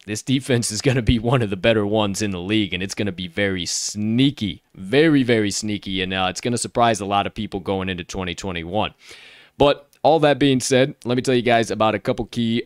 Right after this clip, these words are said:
twenty twenty stats, uh, before we dive into the overall outlook and the full lineup.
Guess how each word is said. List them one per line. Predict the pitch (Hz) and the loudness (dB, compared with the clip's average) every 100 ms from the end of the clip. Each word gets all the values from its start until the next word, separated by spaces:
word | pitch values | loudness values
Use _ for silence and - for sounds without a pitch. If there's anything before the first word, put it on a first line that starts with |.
| - | -8
twenty | 107 107 139 - 147 | -6 -4 -4 -4 -8
twenty | 139 - 123 123 117 | -6 -4 -4 -2 -6
stats, | 98 - - 123 104 117 - - - - | -8 -8 2 4 6 2 -2 -10 -20 -4
uh, | 95 95 | 0 0
before | 90 127 110 | -2 -4 -2
we | |
dive | 101 107 107 101 | 0 2 2 2
into | 104 98 110 104 101 92 | -2 -4 -6 -4 -6 -6
the | 98 | -2
overall | 104 104 104 95 - | -2 0 0 0 0
outlook | 104 90 101 98 - | -2 0 -4 -6 -6
and | 90 92 90 | -4 -4 -6
the | 85 | -10
full | - 110 98 92 - _ | -8 -2 -2 -2 -6 _
lineup. | 90 92 85 - | -6 -4 -4 -8